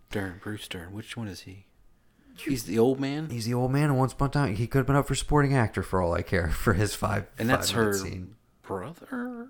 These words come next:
Speaker 2: That's her father.
Speaker 1: I'm just kidding.
Speaker 2: <laughs> You fucking asshole. That would be a huge age gap on siblings. Like, I would like to meet those parents
Speaker 1: <laughs>
Speaker 2: if they were, <laughs> like, siblings.
Speaker 1: No, they're gone. They're long gone.
Speaker 2: Okay, best performance by an actor in a supporting role,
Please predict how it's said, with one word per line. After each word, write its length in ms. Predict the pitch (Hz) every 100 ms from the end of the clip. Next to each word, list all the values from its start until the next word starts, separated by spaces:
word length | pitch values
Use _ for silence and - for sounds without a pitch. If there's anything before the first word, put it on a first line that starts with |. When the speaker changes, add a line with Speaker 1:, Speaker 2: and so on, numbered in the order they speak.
| -
Speaker 2:
That's 140 | -
her 120 | - 165
father. 440 | - 180 190 -
Speaker 1:
I'm 40 | 175
just 200 | - -
kidding. 260 | - - -
Speaker 2:
<laughs> 20 |
You 100 | 294
fucking 520 | - - - 233 -
asshole. 680 | 180 180 - - - 226 285 214 - - - - - - - -
That 140 | 110
would 120 | 123
be 120 | 107 90
a 140 | 85
huge 840 | - - - - 139 123 104 92 -
age 360 | 90 95 -
gap 320 | 78 85 -
on 160 | 107 92
siblings. 580 | - 95 87 95 87 87
Like, 140 | 92
I 80 | 92
would 140 | 98
like 160 | 92 95
to 80 | 92
meet 280 | 90 92 -
those 200 | 85 -
parents 500 | - 151 151 185 -
Speaker 1:
<laughs> 20 |
Speaker 2:
if 200 | 120 104
they 160 | 92 127
were, 220 | 123 123
<laughs> 320 | 160 156 143
like, 260 | 147 131 -
siblings. 140 | - - -
Speaker 1:
No, 80 | 104
they're 140 | 117
gone. 300 | 113 90 110 -
They're 120 | 104
long 220 | 107 95
gone. 200 | - 120
Speaker 2:
Okay, 260 | 107 104 92 -
best 220 | 113 117
performance 400 | - 113 117 107
by 160 | - 104
an 80 | 92
actor 360 | 101 101 - 90
in 120 | 92
a 60 |
supporting 420 | 92 - 98 92 90
role, 400 | 90 87 85